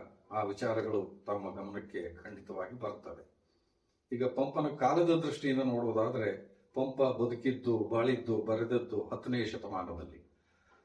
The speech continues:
ಕ್ರಿಸ್ತ ಶಕ ಒಂಬತ್ನೂರ ಎರಡರಿಂದ ಒಂಬತ್ನೂರ ನಲವತ್ತೊಂದರವರೆಗೆ ಅವನ ಜೀವಿತದ ಅವಧಿ ಅಂತ ಹೇಳಿ ವಿದ್ವಾಂಸರು ಗುರುತಿಸಿದ್ದಾರೆ.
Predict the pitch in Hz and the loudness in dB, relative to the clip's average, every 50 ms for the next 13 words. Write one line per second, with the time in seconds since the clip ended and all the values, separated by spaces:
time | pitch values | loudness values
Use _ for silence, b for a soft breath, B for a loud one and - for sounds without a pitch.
0 | b b - 147 131 - - 143 - - 135 - 143 131 127 135 135 131 143 139 | b b -6 -6 -6 -2 -4 -2 -2 -2 0 2 4 4 4 2 2 2 2 2
1 | 143 - 143 135 131 127 123 120 120 139 147 139 135 131 120 117 117 113 101 - | 2 0 0 2 4 6 6 8 6 6 6 6 6 6 6 6 2 2 0 0
2 | - - - 113 117 123 135 131 127 - 127 117 113 117 117 107 101 110 127 131 | -6 -8 -6 -2 2 4 4 4 4 0 -4 -2 -2 -2 -2 -2 0 2 4 4
3 | 139 147 - - 127 123 123 120 123 117 110 110 107 107 110 107 104 98 92 - | 4 2 2 0 0 0 0 2 2 2 4 4 4 2 2 0 0 -2 -2 -2
4 | - - - - 110 104 110 110 104 101 95 90 - - - 110 113 113 117 113 | -6 -14 -10 -6 -4 -2 -2 -2 -2 -4 -6 -6 -10 -14 -8 -6 -2 -2 -2 -2
5 | 113 113 101 104 101 98 101 110 107 - 127 113 95 - - - 104 - - - | -2 -4 -2 0 -2 -2 -2 -4 -2 0 2 0 0 0 -4 -6 -4 -4 -4 -4
6 | 98 92 - - - _ _ 101 104 - 110 107 101 98 98 98 101 110 - - | -4 -8 -10 -12 -20 _ _ -8 -6 -4 -2 -4 -4 -4 -4 -6 -8 -8 -8 -10
7 | 98 98 - - - - 98 87 - 90 85 80 - - - - | -10 -12 -12 -12 -12 -8 -8 -8 -6 -6 -6 -6 -6 -10 -16 -18